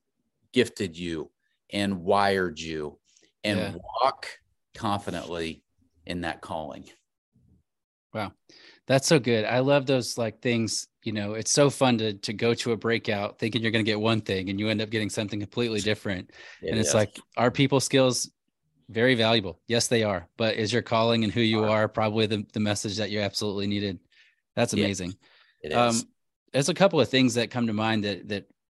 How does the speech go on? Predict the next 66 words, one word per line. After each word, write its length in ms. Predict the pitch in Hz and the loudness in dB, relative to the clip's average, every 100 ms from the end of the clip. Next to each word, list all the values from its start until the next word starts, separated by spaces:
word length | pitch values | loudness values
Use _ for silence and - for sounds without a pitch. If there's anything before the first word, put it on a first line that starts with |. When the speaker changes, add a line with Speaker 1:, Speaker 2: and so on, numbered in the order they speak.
| _ | _
Speaker 2:
um, 320 | - 101 95 - | -8 -6 -8 -8
you 80 | |
know, 140 | 104 98 | -6 -4
I, 160 | 95 113 - | -6 -10 -6
I 100 | 113 | -4
think 180 | 135 135 | -2 -2
a 60 | |
lot 160 | 110 110 | 0 0
of 80 | 104 | 0
our 100 | 101 | -2
story, 480 | - 110 107 101 98 | -2 -2 -2 -2 -4
we 120 | - 110 | -4 -2
have 80 | |
a 40 | 110 | 0
lot 160 | 104 | 0
of 60 | 101 | -2
similar 400 | - 104 101 95 - _ 101 | -2 -2 -2 -4 -10 _ -8
bits 220 | 107 - | -6 -4
to 80 | 107 | -2
our 120 | 98 | -2
own 140 | 98 101 | -2 -4
story. 260 | - 95 | -4 -4
Like, 240 | 95 95 113 | -4 -4 0
my 140 | 113 | 0
first 280 | - 110 - | 2 -2 0
job 220 | 110 101 | 0 2
in 80 | 104 | 2
ministry 380 | 101 95 110 98 | 0 0 -2 -2
was 160 | 95 | 0
at 100 | 101 | -2
the 60 | 95 | -4
church 240 | - 92 | -6 -2
I 100 | 104 | -2
grew 160 | 98 101 | 0 -2
up 140 | 95 | -2
in 80 | 101 | -4
as 120 | 90 | -4
well. 380 | 98 104 98 90 - - - - | -4 -2 -2 -4 -12 -20 -18 -2
And 120 | 110 | 0
I, 140 | 110 | 4
Speaker 1:
Was 160 | 110 120 | 6 6
Speaker 2:
it 60 | 127 | 8
Speaker 1:
it? 20 | |
Speaker 2:
was 220 | 120 - | 8 6
Speaker 1:
Yeah. 80 | 98 | 4
Speaker 2:
like, 180 | 110 - | 2 0
it 80 | 117 | 0
was 160 | 117 | 0
such 300 | - 135 123 | 4 2 4
a 60 | 117 | 0
dream 400 | 95 107 135 131 | 0 2 4 4
job. 420 | 107 98 95 95 - | 2 -2 -2 -6 -10
Like, 200 | 107 101 - | -6 -6 0
all 180 | 113 123 | 4 4
of 60 | |
a 60 | 117 | 4
sudden 220 | - 117 | 0 0
you're 100 | 110 | 0
like, 200 | 107 101 - | -2 -4 -6
"I 80 | 117 | -6
feel 160 | 143 | 0
like 160 | 135 120 | 0 0
I've 180 | 113 98 | -2 -2
arrived." 520 | 92 120 117 95 - | -2 0 0 -2 -8
And 200 | 107 104 | -6 0
really, 460 | 117 117 107 98 | 4 4 4 2